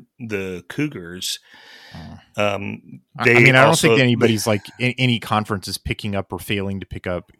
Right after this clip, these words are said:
Speaker 2: you know, the Cardinal based on their having a great basketball performance in twenty twenty-three twenty-four.
Speaker 1: Yeah, but the, the unknowns can be killer. So,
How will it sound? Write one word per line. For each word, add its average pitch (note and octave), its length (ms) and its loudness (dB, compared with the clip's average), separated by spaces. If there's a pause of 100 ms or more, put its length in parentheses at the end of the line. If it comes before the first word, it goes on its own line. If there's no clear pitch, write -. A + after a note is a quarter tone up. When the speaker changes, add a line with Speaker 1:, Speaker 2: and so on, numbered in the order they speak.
Speaker 2:
you G#2+ 80 -4
know, F#2+ 160 -6
the F#2+ 80 -8
Cardinal F#2 400 -4
based F#2 400 -8
on F2 260 -6
their F2+ 220 -6
having F#2 320 -6
a F2+ 80 -10
great F2+ 420 -10
basketball F2 800 -8
performance E2+ 680 -12
in E2 120 -10
twenty E2+ 260 -12
twenty-three E2+ 640 -14
twenty-four. E2+ 600 -14 (600)
Speaker 1:
Yeah, A2 180 4
but G#2+ 180 -10
the, A2+ 340 2
the A#2+ 140 2
unknowns A2 540 2
can G2+ 260 -6
be F#2 600 -4 (120)
killer. F2+ 400 -6
So, G2 400 -6